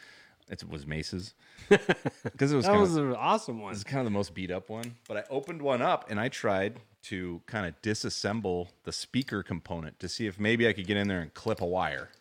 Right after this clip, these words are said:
Speaker 2: That
Speaker 1: just to leave
Speaker 2: sounds,
Speaker 1: these on.
Speaker 2: sounds very nerdy.
Speaker 1: It's destructive. And guess what? I was unsuccessful.
Speaker 2: Okay.
Speaker 1: But this little canister right in the bottom of the hilt where the battery goes has a speaker. That's the, that's what makes all the fun noise,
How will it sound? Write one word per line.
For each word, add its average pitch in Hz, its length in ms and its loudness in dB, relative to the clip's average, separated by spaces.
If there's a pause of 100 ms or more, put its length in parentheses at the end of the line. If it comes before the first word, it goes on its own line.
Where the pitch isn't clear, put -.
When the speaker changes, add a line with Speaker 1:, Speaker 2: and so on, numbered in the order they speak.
Speaker 2:
That 120 100 6
Speaker 1:
just - 140 4
to 170 60 8
leave 151 80 10
Speaker 2:
sounds, 147 160 10
Speaker 1:
these 123 200 2
on. 71 160 -10 (240)
Speaker 2:
sounds 123 300 2
very 104 240 8
nerdy. 82 520 0
Speaker 1:
It's - 160 -10
destructive. - 720 -4 (480)
And 117 220 6
guess 120 200 6
what? 95 320 2
I 92 120 2
was 90 160 0
unsuccessful. - 640 -6 (300)
Speaker 2:
Okay. - 100 -6
Speaker 1:
But 143 320 6 (640)
this 135 200 -2
little 160 180 2
canister 143 500 2
right 123 180 4
in 120 80 -10
the 123 60 -2
bottom 131 420 6
of 120 80 2
the 120 80 2
hilt 123 440 2 (840)
where 101 120 -4
the 98 80 -2
battery 107 500 4
goes 95 480 -4 (680)
has 104 180 0
a 98 60 -4
speaker. 113 500 0 (720)
That's 107 260 -2
the, 98 460 2
that's 107 180 -4
what 92 100 -6
makes 101 220 -4
all 101 100 0
the 92 80 -6
fun 92 240 -4
noise, 78 360 -8